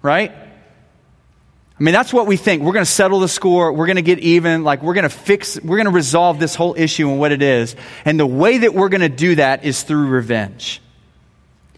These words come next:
And we think at the end of it that we're gonna feel better. And ironically, there are some studies that say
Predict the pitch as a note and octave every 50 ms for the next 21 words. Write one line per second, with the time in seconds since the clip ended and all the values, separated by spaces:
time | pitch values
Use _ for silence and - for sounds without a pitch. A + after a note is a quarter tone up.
0 | _ _ _ _ _ _ _ _ _ _ _ _ - _ - E3 E3 D3+ G#3 B3+
1 | A3+ - - - C4+ C4+ C4+ C4+ - - A#3 G#3+ G3+ G#3+ B3 A#3+ F#3+ E3 B2+ B2
2 | B2 C3+ D#3 - - - - - - - _ _ _ _ _ _ _ _ _ _
3 | _ _ _ _ _ _ _ _ - D#3 E3+ E3+ F3+ F#3 F#3 E3+ E3+ - F#3+ D#3+
4 | C#3 D#3 D#3 D3 A#2 G2 G2+ - - - - - - _ _ _ _ _ _ _
5 | _ _ _ _ _ _ _ _ _ _ _ _ _ - - _ _ _ _ _
6 | _ _ _ _ _ _ _ _ _ - E3 F3+ F#3+ F3+ E3 F#3+ A#3+ C4 C#4 C4
7 | G3+ - G3 F#3+ D#3+ E3+ F#3+ G3+ G#3+ G#3+ G#3+ G3+ - - - G#3+ G3+ - - -
8 | - G#3+ G#3+ G#3+ E3 C#3 C3 C3+ C3 C3+ D#3+ - - - - - E3+ D3+ C3 B2
9 | B2 B2+ C#3+ D3